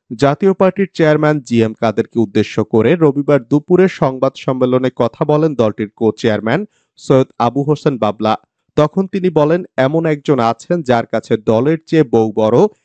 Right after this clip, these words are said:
এরকম অতিরিক্ত মাংসপিণ্ড আমাদের দরকার নেই।" দলের চেয়ারম্যানকে নিয়ে এমন মন্তব্যের কয়েক ঘন্টা পরেই বাবলাকে জাতীয় পার্টি থেকে অব্যাহতি প্রদান করা হয়েছে।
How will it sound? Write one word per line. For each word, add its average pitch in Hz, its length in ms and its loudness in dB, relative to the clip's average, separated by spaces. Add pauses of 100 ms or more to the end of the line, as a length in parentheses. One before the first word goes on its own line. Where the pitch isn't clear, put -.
(140)
এরকম 170 380 0
অতিরিক্ত 190 480 -2
মাংসপিণ্ড 156 760 -2
আমাদের 110 380 0
দরকার 107 460 -4
নেই।" 113 220 0 (420)
দলের 156 360 2
চেয়ারম্যানকে 185 580 -2
নিয়ে 208 160 2
এমন 135 280 0 (100)
মন্তব্যের 147 600 0
কয়েক 110 340 0
ঘন্টা 113 320 -4
পরেই 120 360 0
বাবলাকে 147 640 -2
জাতীয় 123 400 0
পার্টি 165 320 -2
থেকে 160 380 -2
অব্যাহতি 131 500 -2
প্রদান 123 340 0
করা 104 220 -4
হয়েছে। 104 440 0